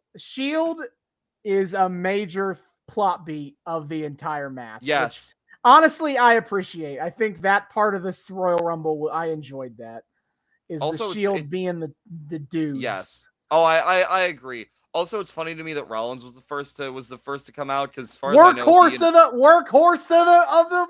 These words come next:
Speaker 1: of the, of the Shield.
Speaker 2: Absolutely. And as far as I know, he and Punk have, like, real life heat, so that was like, "Ah, that's fun."
Speaker 1: I don't know if
Speaker 2: Um,
Speaker 1: they had heat yet. Might have happened.
Speaker 2: I don't
Speaker 1: Might have
Speaker 2: know.
Speaker 1: happened
Speaker 2: I, all
Speaker 1: later.
Speaker 2: I know is that Rollins doesn't seem to like Punk very much anymore.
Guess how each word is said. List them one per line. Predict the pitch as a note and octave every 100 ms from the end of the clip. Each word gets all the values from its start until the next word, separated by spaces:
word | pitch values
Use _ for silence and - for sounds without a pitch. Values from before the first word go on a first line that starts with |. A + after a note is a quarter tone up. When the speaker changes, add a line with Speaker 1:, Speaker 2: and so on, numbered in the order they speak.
| E4+
Speaker 1:
of | D#4+ E4
the, | F4+ F4+ F4
of | D#4+ E4+
the | F4
Shield. | D#4 - B3+ A3 F3+ C#3+ B2 B2 _
Speaker 2:
Absolutely. | B2 C#3 C#3+ D3+ D3 D3+ A#2+ A2+
And | B2 C#3 C3+
as | D#3+ -
far | B3+
as | D4
I | F#3
know, | E3+
he | C#3 D#3
and | E3
Punk | - C3+ C#3+
have, | C3+ A#2
like, | B2 A2+
real | G2 G#2+
life | A2+ A#2 -
heat, | A2+ A#2+ -
so | - A#2
that | B2+ G#2
was | G2+
like, | G#2 G#2+
"Ah, | F#3 D3
that's | C#3+ -
fun." | _ C#2+ E2+ _ _ _
Speaker 1:
I | A3
don't | C4 B3
know | A3+
if | G#3+
Speaker 2:
Um, |
Speaker 1:
they | G#3
had | G3+ F#3
heat | F3 F#3+
yet. | E3+ D#3 D3+ C#3 _ _ -
Might | F#3+ G3+
have | E3
happened. | E3 D3+ D#3+
Speaker 2:
I | D#3+
don't | D#3 B2+
Speaker 1:
Might |
have | A2+
Speaker 2:
know. | A2
Speaker 1:
happened | - D3+
Speaker 2:
I, | D#3+
all | E3+ F3+ F#3+
Speaker 1:
later. |
Speaker 2:
I |
know | F#3 F3+
is | D3+
that | D3+ B2+
Rollins | B2+ B2+ B2
doesn't | B2+ A#2+ A2
seem | - G#2
to | F#2
like | F2 F2+
Punk | F#2+ F#2
very | D#2+ E2
much | E2 -
anymore. | F2+ F2